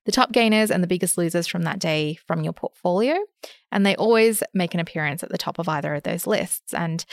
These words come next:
it's not that there's material information being released every second day that moves the share price. It's simply a few people selling in or out of the investment that cause the share price to jump or fall.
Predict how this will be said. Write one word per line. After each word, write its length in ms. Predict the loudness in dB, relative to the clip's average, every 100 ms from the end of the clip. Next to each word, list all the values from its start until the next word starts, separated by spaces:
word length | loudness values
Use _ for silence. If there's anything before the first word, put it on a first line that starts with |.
| -14 -2
it's 140 | 0
not 160 | 2 2
that 120 | 4
there's 180 | 4 4
material 420 | 4 4 4 4
information 520 | 2 4 4 4 2
being 200 | 2 4
released 400 | 4 2 0 0
every 180 | 0 0
second 380 | -2 -4 -2 0
day 280 | 4 4 2
that 140 | 0
moves 220 | -2 -6 -4
the 80 |
share 220 | -2 0 0
price. 500 | 0 0 -2 -6 -4
It's 180 | -4 -2
simply 380 | -4 -2 -4 -4
a 80 | -6
few 180 | -6
people 340 | -4 -4 -2 -4
selling 360 | -2 -2 -2
in 320 | -2 0 0 -2
or 160 | -2 -2
out 140 | -2
of 80 | -2
the 100 | -4
investment 540 | -2 -4 -2 -2 -2
that 140 | -8 -8
cause 320 | -8 -6 -4
the 100 | -2
share 220 | -2 -2
price 380 | -2 -6 -4 -4
to 60 |
jump 280 | -2 -4 -6
or 160 | -6 -6
fall. 400 | -2 0 0 -4